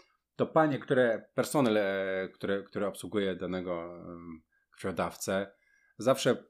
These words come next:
przy wyciągnięciu już tej igły, przy naklejeniu plastra, tak, to się pytają się, czy wszystko w porządku, czy się dobrze czuję, więc personel jest bardzo wykwalifikowany w tym wszystkim, więc, więc dbają o to, żeby, żeby faktycznie wszystko było dobrze.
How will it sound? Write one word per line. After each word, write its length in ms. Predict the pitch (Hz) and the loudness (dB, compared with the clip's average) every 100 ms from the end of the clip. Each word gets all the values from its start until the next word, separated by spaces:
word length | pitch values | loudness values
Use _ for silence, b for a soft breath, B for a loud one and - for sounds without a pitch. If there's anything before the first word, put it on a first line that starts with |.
| _ | _
przy 220 | - 139 | -2 2
wyciągnięciu 680 | 127 160 156 147 165 151 156 | 4 4 4 6 6 6 6
już 160 | 143 - | 4 4
tej 240 | 131 135 | 0 2
igły, 180 | 110 110 | 0 0
przy 380 | - 123 113 107 104 101 107 | 0 2 4 4 2 0 -4
naklejeniu 600 | 107 113 110 113 107 - | -4 0 0 0 -6 -8
plastra, 960 | - 143 147 - 127 117 107 107 98 98 | 2 6 6 4 0 2 2 0 -6 -8
tak, 300 | - 117 120 - b b b b - | -2 -2 -2 -10 b b b b -4
to 100 | 147 | -2
się 100 | 143 | 4
pytają 260 | 143 123 | 8 8
się, 260 | - 120 110 | 8 2 0
czy 100 | 110 | -4
wszystko 280 | - - - | -6 -6 -6
w 40 | |
porządku, 340 | - 127 117 117 | 0 2 2 -2
czy 100 | - | -4
się 120 | 117 | -2
dobrze 260 | 110 101 98 | 0 0 0
czuję, 240 | 117 107 | 2 2
więc 200 | 107 92 | 2 -2
personel 440 | - 104 135 123 | -6 -6 0 0
jest 140 | 104 95 | 0 0
bardzo 400 | 110 104 110 98 | 0 2 2 2
wykwalifikowany 800 | 107 - 113 95 - 101 104 104 | -2 -2 -4 -4 -4 0 0 0
w 60 | |
tym 140 | - 92 | -6 -8
wszystkim, 420 | - 113 - 104 | -6 -6 -4 -4
więc, 220 | 101 95 | -4 -4
więc 240 | 101 95 92 | -6 -6 -2
dbają 380 | 110 123 101 | 2 2 2
o 60 | 92 | -4
to, 120 | 98 | -6
żeby, 300 | 92 95 95 | -4 -4 -4
żeby 220 | 92 95 | -6 -6
faktycznie 560 | 90 92 101 - 95 90 | -8 -10 -10 -6 -6 -6
wszystko 300 | - - 95 | -10 -12 -6
było 200 | 95 90 | -4 -2
dobrze. 480 | 90 85 95 98 | -2 -2 -2 -2